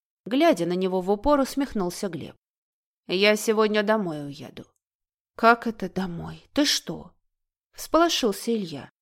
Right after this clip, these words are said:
«Я ведь не к этому, я просто хотел тебе помощь предложить вместо Люсиной. Оставайся, Глеб».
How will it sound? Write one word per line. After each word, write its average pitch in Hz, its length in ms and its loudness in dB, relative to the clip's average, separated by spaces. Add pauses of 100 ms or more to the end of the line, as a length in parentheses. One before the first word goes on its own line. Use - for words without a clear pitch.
(180)
«Я 214 360 2
ведь 262 360 -2
не 262 160 2
к 269 120 -4
этому, 160 440 -2
я 214 380 0 (260)
просто 254 320 4
хотел 311 380 0
тебе 302 260 0
помощь 302 420 0
предложить 220 600 -2
вместо 311 340 2
Люсиной. 160 680 -2 (320)
Оставайся, 320 680 2
Глеб». 254 320 -2